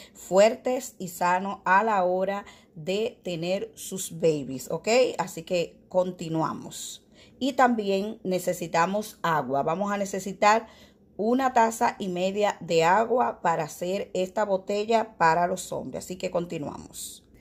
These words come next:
Vamos a utilizar una cucharadita de flor de damiana por acá. La removemos un poco. Vamos a utilizar una flor de damiana, eh, de cuatro, dos, tres, eh, cinco hojas de guayaba.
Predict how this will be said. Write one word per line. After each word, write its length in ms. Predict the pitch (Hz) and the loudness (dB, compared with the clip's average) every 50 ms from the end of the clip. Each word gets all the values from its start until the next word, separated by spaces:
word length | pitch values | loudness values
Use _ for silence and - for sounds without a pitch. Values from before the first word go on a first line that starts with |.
| - - - - | -20 -20 -16 -6
Vamos 300 | - 185 190 220 233 269 | -4 -2 0 0 2 0
a 40 | 277 | 0
utilizar 540 | 277 247 262 233 233 226 - 220 208 202 - - | 0 0 -2 -2 -2 -2 -2 -2 -2 -2 -4 -2
una 260 | 220 247 269 285 285 | 0 0 0 0 -2
cucharadita 840 | - 294 262 262 247 233 208 185 185 175 165 - - 180 180 - - | -4 -4 -2 0 0 0 0 0 -2 -4 -4 -4 -4 -4 -4 -6 -8
de 260 | - 175 175 175 170 165 | -8 -6 -4 -2 -4 -4
flor 420 | - - 185 190 202 220 220 214 | -6 -4 -2 -2 -2 -2 -2 -4
de 140 | 208 208 220 | -4 -4 -2
damiana 720 | 240 233 214 185 160 156 151 147 151 165 180 233 277 240 - | -2 -2 -2 -2 -4 -4 -6 -6 -4 -4 -4 -4 -6 -10 -12
por 160 | - 156 156 180 | -12 -10 -8 -6
acá. 540 | 196 190 - - 165 143 143 156 240 - _ _ _ _ _ | -8 -8 -8 -6 -6 -6 -6 -8 -10 -14 _ _ _ _ _
La 120 | - 143 143 | -12 -10 -8
removemos 640 | 147 151 147 151 151 147 160 170 185 208 214 - - | -8 -8 -8 -8 -8 -8 -8 -8 -8 -8 -8 -6 0
un 240 | 240 240 247 240 - | 2 2 2 2 0
poco. 580 | 190 180 165 156 - - 220 233 349 349 - _ _ - - _ _ _ _ _ _ _ _ _ - - - - - - - | -4 -4 -4 -6 -8 -8 -6 -6 -6 -8 -12 _ _ -20 -20 _ _ _ _ _ _ _ _ _ -20 -20 -20 -20 -18 -8 -2
Vamos 260 | 185 190 214 240 294 | 0 0 2 2 2
a 60 | 302 | 0
utilizar 720 | 277 247 277 262 262 247 - - 185 175 175 185 185 - - - - | 0 -2 -2 -2 -2 -2 -2 -2 -2 0 -2 -2 -4 -8 -10 -8 -4
una 360 | 214 233 247 254 269 277 330 | -2 0 2 2 0 0 -2
flor 320 | - 262 208 202 202 196 | -2 -2 -2 0 0 -2
de 80 | 202 208 | -2 -2
damiana, 480 | 208 202 196 185 180 175 175 175 170 160 - - - - - - | 0 0 0 0 0 2 2 2 0 -2 -6 -12 -12 -10 -6 -4
eh, 80 | 202 | -2
de 240 | 196 190 175 - - _ _ _ _ _ - - _ - - | -2 -2 -2 -4 -8 _ _ _ _ _ -20 -20 _ -20 -10
cuatro, 800 | - 185 180 185 180 185 196 202 202 - 240 226 233 233 233 233 - | -4 -2 0 0 2 2 0 0 -2 -4 -2 -2 -2 -2 -2 -4 -8
dos, 560 | 170 160 160 185 190 196 202 208 208 - - - | -10 -8 -4 -2 0 0 0 -2 -6 -8 -8 -6
tres, 400 | - 190 185 185 190 190 - - - - _ - - - _ _ - - - _ _ - - _ _ _ _ _ _ _ | -6 -4 -4 -4 -6 -8 -10 -14 -16 -20 _ -20 -20 -20 _ _ -20 -20 -20 _ _ -20 -20 _ _ _ _ _ _ _
eh, 300 | - 190 196 190 190 185 | -2 0 0 0 0 -2
cinco 640 | 170 - - - - 269 285 311 311 - 277 277 - - | -4 -6 -4 -2 0 2 2 2 2 0 0 -2 -2 -2
hojas 360 | - 226 226 247 254 233 - - | -2 0 0 0 -2 -4 -4 -4
de 140 | 208 214 | -4 -2
guayaba. 640 | 208 226 220 196 170 170 143 139 139 156 - 339 - | -2 -2 -2 -2 -2 -2 -4 -4 -4 -4 -6 -6 -8